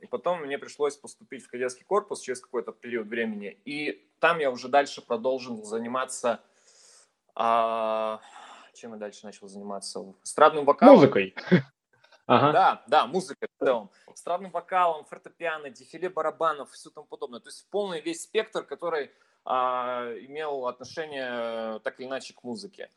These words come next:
Speaker 1: А вот вообще, если прям говорить, э, конкретно про написание, то есть, э, это где-то примерно в каком, две тысячи восьмом-две тысячи девятом году,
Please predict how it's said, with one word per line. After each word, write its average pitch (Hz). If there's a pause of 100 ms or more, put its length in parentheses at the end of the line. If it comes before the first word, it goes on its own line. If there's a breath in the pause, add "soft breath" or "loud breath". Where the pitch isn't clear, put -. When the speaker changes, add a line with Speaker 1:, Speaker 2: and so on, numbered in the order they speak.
(280)
Speaker 1:
А -
вот 127
вообще, 180
если 170
прям 165
говорить, 165
э, 139
конкретно 156
про 156
написание, 151
то 117
есть, -
э, 113
это 135
где-то 127
примерно 127 (300)
в -
каком, 113
две 101
тысячи -
восьмом-две 131
тысячи 127
девятом 123
году, 131